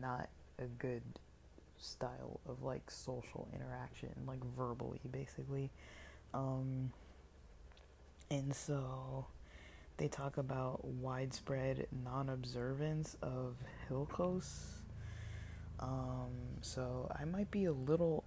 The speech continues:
incorrect on some of this, but Hilchos comes from halakha, which is, like, a form of Jewish laws. Um, there's something called Hilchos Talmud Torah, and basically it's writings,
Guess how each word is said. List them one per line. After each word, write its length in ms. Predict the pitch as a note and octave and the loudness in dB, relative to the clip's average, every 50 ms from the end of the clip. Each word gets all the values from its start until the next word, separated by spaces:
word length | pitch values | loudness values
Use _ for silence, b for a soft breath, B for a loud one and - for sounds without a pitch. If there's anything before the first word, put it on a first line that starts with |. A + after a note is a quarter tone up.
| - | 0
incorrect 560 | - C#3+ C#3+ - - C#3+ C#3 C#3 C3+ - - | 0 0 0 2 2 2 2 2 2 0 0
on 140 | C#3+ C#3 C3+ | 0 0 0
some 200 | - - C#3 C3+ | 0 0 0 0
of 120 | C#3 C3 C3+ | 0 0 0
this, 280 | C3+ C3+ C3 - - - | 0 0 0 -2 -4 -2
but 200 | - B2+ B2+ - - - - | -2 0 0 0 -2 4 6
Hilchos 560 | F3 F3+ F3+ - - F#3+ F#3+ F#3 F#3 F3+ - | 8 8 8 6 4 4 6 6 4 2 -2
comes 300 | - - D3+ C3+ C3 - | -4 -2 -2 -2 -2 -4
from 420 | - - C3+ C3 C3 B2+ B2 B2 B2 B B B B B B B B B B B B B B B - - | -4 -2 -2 0 0 0 0 -2 -4 B B B B B B B B B B B B B B B -4 0
halakha, 720 | C3 C3 C3 B2+ B2+ B2+ - - B2+ A#2 A#2 A#2+ B2+ C#3 - - - - - | 0 2 2 2 0 -2 -2 -2 -2 -2 -2 -2 -2 -4 -6 -10 -12 -10 -8
which 220 | - - - - | -6 -6 -4 -4
is, 200 | B2+ B2 A#2 A#2+ | -4 -4 -4 -2
like, 220 | A#2+ A#2+ A#2+ - - | -2 -2 -2 -2 -2
a 100 | B2 A#2+ | -4 -4
form 320 | - - C3 C3+ C3+ C3+ | -2 -2 -2 0 0 0
of 180 | C3 B2+ B2 B2 | 0 -2 -2 -4
Jewish 460 | B2 B2 B2 C3 C3 C3 C3 - - - - B2+ | -4 -4 -2 -2 -2 -2 -2 -4 -6 -6 -4 -4
laws. 720 | B2 B2 B2 B2 B2 A#2+ B2 B2 B2 B2+ B2+ C3+ - - - B B B B B B B B B B B B B B - - | -4 -2 -2 -4 -4 -2 -2 -2 -2 -2 -2 -4 -6 -10 -12 B B B B B B B B B B B B B B -8 -4
Um, 580 | B2+ C3 B2+ B2 B2 A#2+ A#2+ A#2+ A#2+ A#2+ A#2+ B2 | -2 0 0 0 0 -2 -2 -2 -2 -2 -2 0
there's 180 | - C3 C3 - | 0 0 0 2
something 300 | - D3 C#3+ C3+ C#3 C3+ | 2 2 2 2 2 0
called 400 | B2+ - - B2+ B2 B2 A#2+ B2 - - - | 0 0 0 0 0 0 0 -2 -4 -4 -4
Hilchos 500 | C3+ C3 C3 - - C3 B2+ C3 B2 - - | -4 -2 -4 -2 -2 -2 -2 -2 -2 -4 -4
Talmud 440 | - - C3+ C3+ B2+ B2 B2 B2 - | -2 -2 -2 -2 -2 -4 -4 -6 -4
Torah, 680 | - - D3+ E3+ F3+ F3 F3+ F3+ F3+ F3+ F3 F3 E3 B B B B B B B B B B B B B B B - - - | 0 2 4 4 4 4 4 4 2 2 2 0 -2 B B B B B B B B B B B B B B B -16 -8 -6
and 840 | - B2+ B2 B2 B2 B2 B2 B2 B2 B2 B2 B2+ B2 A#2+ C3 C3 B2+ | -4 -4 -2 -2 -2 -4 -4 -4 -2 -2 -2 -2 -2 -4 -4 -4 -2
basically 580 | B2+ C3 C3 B2+ - C3+ B2+ - C3 B2+ B2+ B2+ | -2 0 0 0 0 -2 -2 0 0 0 0 0
it's 220 | B2+ B2 - - B2+ | -2 -4 -4 -4 -4
writings, 1200 | B2 A#2+ A#2+ B2+ B2+ C3 C3 C3+ C3 C3 C3 C3 B2+ B2+ B2+ B2+ B2+ B2+ B2+ B2+ - - - | -4 -2 0 0 0 2 2 0 0 0 -2 -2 -2 -2 -2 -2 -2 -2 -4 -6 -6 -8 -10